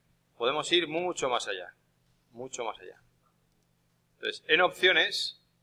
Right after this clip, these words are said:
vamos a poder definir cuáles de los estilos son los que yo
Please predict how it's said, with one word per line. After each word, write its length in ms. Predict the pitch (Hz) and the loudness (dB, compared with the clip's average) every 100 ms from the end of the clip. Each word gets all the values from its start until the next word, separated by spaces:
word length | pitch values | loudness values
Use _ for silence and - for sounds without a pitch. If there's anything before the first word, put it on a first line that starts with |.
| _ _ | _ _
vamos 300 | 127 147 160 | -2 0 0
a 100 | 160 | 0
poder 260 | 156 143 123 | 4 2 4
definir 540 | 117 120 123 170 175 - - _ _ _ _ _ _ _ _ _ _ _ _ | 2 0 0 0 -2 -6 -18 _ _ _ _ _ _ _ _ _ _ _ _
cuáles 300 | 147 196 196 | 4 4 4
de 60 | |
los 180 | 190 170 | 2 2
estilos 800 | 156 - 208 190 202 202 - _ _ _ | -2 -4 -4 -2 -2 -4 -8 _ _ _
son 240 | - 156 | -6 -2
los 180 | 165 151 | 0 0
que 220 | - 131 | 0 2
yo 400 | 127 160 120 - | 4 4 4 0